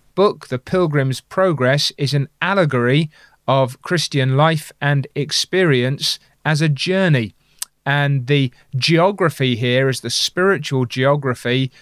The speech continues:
through which a child of God will pass on his way to the celestial city. And the particular point on that route with which Spurgeon is here concerned is a place called the Enchanted Ground.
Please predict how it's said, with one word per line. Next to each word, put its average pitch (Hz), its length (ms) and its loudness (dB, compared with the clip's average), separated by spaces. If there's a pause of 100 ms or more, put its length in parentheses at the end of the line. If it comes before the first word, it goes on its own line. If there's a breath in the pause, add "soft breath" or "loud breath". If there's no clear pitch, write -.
(100)
through 131 240 -2
which 139 220 0
a 123 80 -2
child 165 500 -2
of 127 160 -4
God 139 320 0
will 127 160 -2
pass 131 500 0
on 131 140 -2
his 143 220 2
way 123 220 0
to 131 100 -8
the 135 100 -4
celestial 131 720 -2
city. 143 500 -2 (720 soft breath)
And 143 180 0
the 151 160 2
particular 170 540 -2
point - 560 -4 (320)
on 165 220 2
that 156 220 0
route 147 480 -4
with 143 200 -2
which - 240 -2
Spurgeon 175 520 2
is 147 180 0
here 175 220 0
concerned 135 720 0 (240 soft breath)
is 127 160 -4
a 139 60 -2
place 160 400 -2
called 139 320 0
the 143 180 2
Enchanted 147 840 0 (180)
Ground. 135 640 0